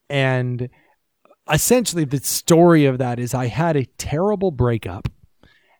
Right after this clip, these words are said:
and not knowing how to deal with the crushing weight of heartbreak, I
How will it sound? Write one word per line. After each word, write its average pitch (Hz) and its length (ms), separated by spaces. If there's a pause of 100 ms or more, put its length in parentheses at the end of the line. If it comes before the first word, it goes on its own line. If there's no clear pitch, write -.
(180)
and 135 340
not 160 240
knowing 190 220
how 156 100
to 151 120
deal 151 520 (300)
with 131 540
the 139 480 (100)
crushing 170 800
weight 165 340
of 190 160
heartbreak, 175 640 (300)
I 147 180